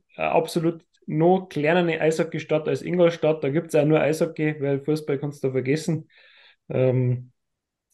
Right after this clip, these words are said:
und da gängen auch vielleicht auch anders Klientelfans nochmal hin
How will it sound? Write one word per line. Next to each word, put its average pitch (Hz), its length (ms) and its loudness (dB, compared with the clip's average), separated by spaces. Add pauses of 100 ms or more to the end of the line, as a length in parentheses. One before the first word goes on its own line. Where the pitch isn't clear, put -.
(100)
und 135 240 0
da 135 100 6
gängen 139 360 2
auch 131 360 2 (320)
vielleicht 143 320 0
auch 156 120 -2
anders 160 320 2
Klientelfans 175 1000 -2
nochmal 180 220 -2
hin 175 340 -6